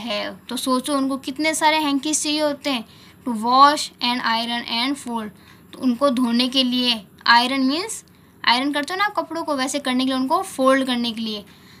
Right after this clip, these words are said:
तो अभी आप खुद भी सोचो, जैसे हम हैंकी यूज़ लेते हैं, लेते हो ना आप सब, जब आपको कोल्ड होता है या फिर जब भी आप छींकते हो तो हम हैंकी का यूज़ लेते हैं,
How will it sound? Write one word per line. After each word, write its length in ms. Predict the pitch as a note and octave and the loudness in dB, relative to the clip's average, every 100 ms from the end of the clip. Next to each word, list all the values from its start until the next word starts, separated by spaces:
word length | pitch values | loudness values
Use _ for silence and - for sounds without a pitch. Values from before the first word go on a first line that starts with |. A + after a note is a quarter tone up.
| - - | -20 -10
तो 60 | B3 | -6
अभी 140 | A#3+ | 4
आप 200 | C#4+ D4 | 4 4
खुद 160 | D#4+ C#4 | 0 -2
भी 120 | F4 | -2
सोचो, 280 | E4 D4+ D#4 | -4 -4 -2
जैसे 220 | C4+ C4 | -2 -2
हम 200 | C#4 C#4+ | 0 2
हैंकी 300 | E4 B3+ B3+ | 2 0 2
यूज़ 220 | B3+ B3+ A3+ | 2 0 -2
लेते 240 | A3 A#3+ | -4 -4
हैं, 180 | A#3+ B3 | -2 -2
लेते 280 | A#3+ A#3+ F4 | -4 -2 0
हो 60 | |
ना 80 | G#4 G#4+ | 2 0
आप 80 | |
सब, 220 | G#4 G4 E4 | 0 -2 0
जब 140 | C#4+ | 2
आपको 260 | C4+ C4+ C4 - - | 2 0 -14 -12 -2
कोल्ड 280 | C4 C#4 | 2 2
होता 240 | C4 A#3+ B3+ | 0 -2 -2
है 300 | B3+ B3 B3 - - - - | 0 -2 -4 -12 -20 -10 0
या 120 | B3 | 0
फिर 320 | B3 E4 G4+ G#4 - | 2 0 0 -6 -6
जब 160 | B3 A#3+ | -4 0
भी 60 | |
आप 160 | D4 C#4 | 0 0
छींकते 260 | C#4 B3 C#4 | 0 -2 -2
हो 40 | |
तो 60 | C#4 | -2
हम 100 | C4+ | 0
हैंकी 280 | A#3+ B3+ D4 | 0 -2 0
का 60 | |
यूज़ 260 | D4+ D#4 D4 | 0 0 -2
लेते 240 | D4 E4 | -4 -2
हैं, 220 | E4 F#4 | -4 -4